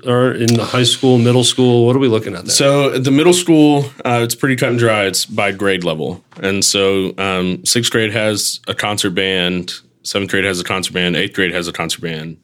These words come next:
Speaker 2: The eighth grade concert band is the only one that goes to events and does things. Um, sixth grade, we're just teaching you how it works. And by the end, we do two concerts, and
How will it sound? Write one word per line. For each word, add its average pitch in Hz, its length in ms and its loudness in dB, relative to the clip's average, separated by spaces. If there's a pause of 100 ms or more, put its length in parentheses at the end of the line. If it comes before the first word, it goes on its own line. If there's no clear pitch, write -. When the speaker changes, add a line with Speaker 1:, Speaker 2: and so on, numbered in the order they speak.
(180)
Speaker 2:
The 104 80 -4
eighth 120 220 -2
grade 110 260 -2
concert 107 260 -6
band 101 200 -2
is 90 100 -4
the 98 80 -2
only 98 160 0
one 92 240 0
that 87 260 -4
goes 95 480 -2 (120)
to 90 520 0
events 85 580 -6
and 90 200 -8
does 85 340 -4
things. 82 380 -6 (500)
Um, 87 360 -2
sixth 123 280 -2
grade, 117 220 -4
we're 104 140 0
just 101 360 -2 (680)
teaching 107 300 -2
you 104 80 -2
how 98 240 0
it 87 40 2
works. - 600 -2 (140)
And 98 420 -4
by 98 140 -2
the 95 180 -2
end, 101 160 -4
we 101 120 -2
do 98 160 -2
two 113 180 -2
concerts, 101 680 -2
and 87 300 -6